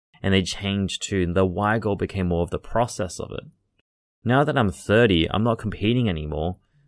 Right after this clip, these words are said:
The goal is to actually look good, 'cause I wanna be like I was when I was twenty-four and see how I can beat that. But also, now I'm married. Now I have a niece as well. I wanna be able to play with kids.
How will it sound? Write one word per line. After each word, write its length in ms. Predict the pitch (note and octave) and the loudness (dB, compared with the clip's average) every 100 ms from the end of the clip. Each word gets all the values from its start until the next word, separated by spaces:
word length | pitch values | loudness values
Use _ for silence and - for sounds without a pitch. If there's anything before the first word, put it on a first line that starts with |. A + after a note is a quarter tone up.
| - | -6
The 120 | G2+ | -2
goal 320 | F#2 A2 B2+ | 2 4 4
is 120 | B2 - | 2 0
to 160 | - | -4
actually 680 | F#2+ F#2+ - F2+ E2+ E2 E2 | -2 -2 -4 -2 0 0 0
look 240 | G2 B2 - | 4 4 4
good, 300 | F#2 F2+ G2 | 4 4 2
'cause 180 | F#2 | -2
I 80 | F#2 | 0
wanna 220 | F2+ F#2 | 0 0
be 160 | F2 F2 | 0 0
like 200 | E2+ E2 | 0 0
I 40 | |
was 260 | D#2 D#2+ D#2+ | 0 -2 -2
when 120 | E2+ | -4
I 20 | |
was 100 | D2+ | -6
twenty-four 720 | - - D#2+ - A2+ F#2+ G#2 G#2 | -8 -6 -6 2 4 6 4 0
and 140 | F2 | -4
see 140 | - | -2
how 120 | F2+ D#2+ | -4 -4
I 40 | |
can 160 | D#2 C#2 | -6 -2
beat 280 | G#2 - | -2 -2
that. 240 | - D#2+ - _ _ _ _ _ _ _ - | -6 -8 -8 _ _ _ _ _ _ _ 2
But 140 | G#2+ | 6
also, 400 | A#2+ A2+ A2+ G2+ F2+ _ _ - | 6 4 4 2 0 _ _ -2
now 220 | G2+ B2 | 2 2
I'm 120 | F#2+ | 0
married. 420 | F2 G2+ E2+ - - _ _ _ _ | 2 2 2 -2 -10 _ _ _ _
Now 200 | G2+ A2+ | 0 2
I 60 | A#2 | 2
have 140 | G2 | 0
a 40 | F2+ | 0
niece 380 | F2+ G#2 G2 | 0 0 0
as 140 | F#2 D#2+ | -4 0
well. 200 | F#2 F2+ | 2 2
I 120 | E2+ | 2
wanna 180 | G#2+ G2 | 0 0
be 120 | F#2 | 0
able 200 | F2 F2 | 0 -2
to 100 | - | -2
play 200 | - E2 | -2 -2
with 140 | D2+ | -4
kids. 500 | - G#2+ F#2 E2 - | 2 4 4 2 -16